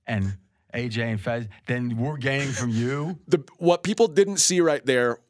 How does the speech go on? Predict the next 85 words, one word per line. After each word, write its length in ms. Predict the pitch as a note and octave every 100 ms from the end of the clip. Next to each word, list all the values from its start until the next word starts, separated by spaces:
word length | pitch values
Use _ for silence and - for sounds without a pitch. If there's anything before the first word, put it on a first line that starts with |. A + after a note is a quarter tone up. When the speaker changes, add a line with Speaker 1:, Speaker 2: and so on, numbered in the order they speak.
| _ _ _ C3+
Speaker 2:
was 220 | B2+ B2
he 80 | C#3
said, 200 | C#3+ A2
"For 140 | B2
me," 400 | B2+ E3 F#3+ F#3 - - _ _ _ _ -
then 120 | C#3+
he 60 | C#3
pointed 360 | - F#3+ G3+ F#3+
at 100 | F3
me 120 | F3
and 100 | D3+
almost 460 | - E3+ F#3+ F#3 -
didn't 200 | F3 E3+
say 200 | F3+ E3+
my 180 | E3
name. 440 | D#3 D#3 D#3 D3+ C#3+ _ _ -
It 60 |
was 120 | C3+
like, 160 | C3 - _ -
"And 120 | A#2+ C#3
A 120 | C#3
J 180 | C#3+ C#3+
and 120 | B2+
Fez." 360 | C#3+ C3 C3+ C#3
Like, 180 | C#3+
Speaker 1:
I 20 | -
Speaker 2:
he 60 | D4+
Speaker 1:
mean, 60 | C#4+
it's 160 | C#4
just 160 | D4+ A3+
a 40 |
little 180 | F#3+ G#3
perfunctory. 540 | D3+ C3 D#3 C#3 A#2+ A#3
Speaker 2:
I 40 |
felt 200 | - G#3
like 120 | G#3+
he 100 | G#3
regretted 520 | G3 D#3 C#3 F3+ G3 G3
pointing 340 | G#3 G#3 G3
at 140 | G3+
me. 100 | G3 D#3+
As 100 | -
soon 160 | F3
as 100 | E3+
he 60 | D#3+
did, 60 | E3+
I 40 |
was 80 | D#3+
like, 120 | -
Speaker 1:
No, 40 |
Speaker 2:
"Shit, 380 | - - - C3+
Speaker 1:
no, 40 | A2+
Speaker 2:
I 20 |
Speaker 1:
no, 60 | A#2+
Speaker 2:
guess 160 | C3+
Speaker 1:
no, 60 | -
Speaker 2:
I 20 |
better 180 | A#2 B2
Speaker 1:
no. 60 | A#2
Speaker 2:
say 140 | C3
his 140 | A2+
name 100 | A#2 A2+
Speaker 1:
I'm, 120 | A2
Speaker 2:
now 120 | A2
that 100 | G#2+
Speaker 1:
I 40 |
Speaker 2:
I 20 | G2+
Speaker 1:
don't 160 | -
Speaker 2:
pointed 220 | - G#2+
Speaker 1:
even 80 | G#2+
Speaker 2:
at 60 | G2+
Speaker 1:
think 100 | G3+
Speaker 2:
him." 20 |
Speaker 1:
about 320 | E3 D#3 C3
it. 120 | C3+ - G5 -
All 140 | E3 G3+
joking 360 | E3 G3+ G3
aside, 480 | F#3 - F#3 G3 G3 -
I 120 | E3
think 220 | F3+ D#3+
of 60 | D3+
this 160 | C3+
as 120 | C#3
a 60 | A#2
team. 560 | F#2+ C3+ C3+ G2+ B1+